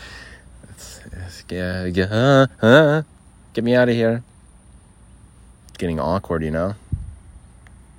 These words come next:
No, but I've lost some weight, too. With being a, a strict vegetarian, I've lost some weight. So now it's like, yeah, I don't have to worry about it as much.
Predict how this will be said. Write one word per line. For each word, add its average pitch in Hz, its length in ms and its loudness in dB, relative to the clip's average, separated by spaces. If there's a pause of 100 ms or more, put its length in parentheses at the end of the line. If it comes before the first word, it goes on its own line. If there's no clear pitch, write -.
(1300)
No, 131 160 6
but 110 100 6
I've 104 140 4
lost 110 280 4
some 107 140 0
weight, 101 200 0
too. 101 180 -2
With 92 220 -4
being 98 180 0
a, 87 140 -2
a 85 140 -8
strict - 340 -4
vegetarian, 85 560 -4
I've 82 100 -6
lost 78 300 -6
some 71 160 -14
weight. 73 180 -16 (140)
So 67 180 -16
now 69 300 -16
it's - 160 -20
like, - 180 -18
yeah, - 80 -18 (100)
I - 40 -20
don't - 120 -20
have - 120 -20
to - 80 -18
worry - 160 -16
about - 180 -14
it - 60 -16
as - 140 -20
much. 65 260 -18